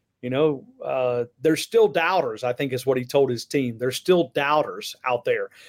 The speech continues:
Uh, when you look at this Alabama team, y-, you mentioned a couple of minutes ago about Jalen Milroe, watching him develop. I think that's a fun part about this season.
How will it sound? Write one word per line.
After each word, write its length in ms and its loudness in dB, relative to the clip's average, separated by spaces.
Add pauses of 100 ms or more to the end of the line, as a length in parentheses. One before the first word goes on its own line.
(200)
Uh, 140 2
when 140 0
you 60 4
look 100 2
at 60 -4
this 160 0
Alabama 420 0
team, 400 -4
y-, 140 -8
you 140 2
mentioned 320 0
a 40 0
couple 240 -2
of 100 0
minutes 240 -4
ago 120 0
about 240 0
Jalen 260 2
Milroe, 300 2
watching 420 0
him 180 -10
develop. 460 -2 (280)
I 60 0
think 120 2
that's 180 0
a 80 -12
fun 340 0
part 200 2
about 340 0
this 180 2
season. 600 -4